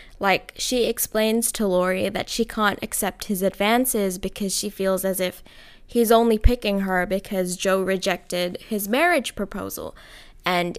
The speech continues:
Amy goes on to say that she's always felt as if she were second to Joe in her entire life. She says, "I have been second to Joe my whole life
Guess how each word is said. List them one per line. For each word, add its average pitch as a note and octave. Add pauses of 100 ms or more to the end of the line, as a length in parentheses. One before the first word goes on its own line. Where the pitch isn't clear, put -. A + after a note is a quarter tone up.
Amy D4
goes G#3+
on G3
to G3
say G3+
that F3+
she's G#3+
always A3+
felt F#3 (180)
as G#3
if F#3+
she -
were F#3
second B3 (200)
to C#4
Joe C#4+
in C#4
her C#4
entire C#4
life. D4+ (1000)
She -
says, G3 (640)
"I A#3
have A#3
been A3
second D#4+
to D4+
Joe A3
my G#3
whole G#3
life F#3+